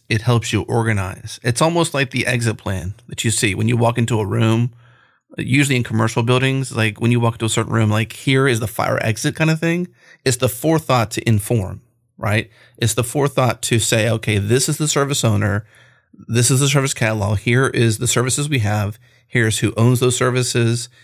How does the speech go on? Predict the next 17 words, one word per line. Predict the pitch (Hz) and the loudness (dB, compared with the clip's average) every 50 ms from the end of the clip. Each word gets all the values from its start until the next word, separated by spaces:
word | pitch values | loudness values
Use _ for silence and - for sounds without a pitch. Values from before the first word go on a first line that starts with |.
| - _ | -20 _
Here's | _ - 123 123 - | _ -2 0 0 2
how | 123 107 | 0 0
things | 104 - 143 131 113 107 - | 0 0 0 0 0 0 0
happen." | 113 104 110 101 104 104 | 0 -2 0 0 -2 -2
So | - - 113 | -2 -2 0
you | 117 120 | 2 2
have | 120 135 127 - | 2 2 0 -2
to | 139 | -4
do | 143 139 135 127 | -2 0 2 2
a | 123 | 2
lot | 117 104 | 2 0
of, | 101 - _ _ _ _ - | -2 -6 _ _ _ _ -6
I | 127 | -2
guess, | 123 127 123 120 - - | 0 0 0 0 0 0
like, | 113 110 107 _ _ _ - | 0 -2 -2 _ _ _ -14
preparatory | - - 147 151 151 151 - - - 127 120 107 | -6 -2 -2 0 0 -2 -4 -2 0 0 0 0
stuff | 95 - - 110 107 104 101 - - - - | 0 0 0 0 0 0 -2 -4 -10 -14 -16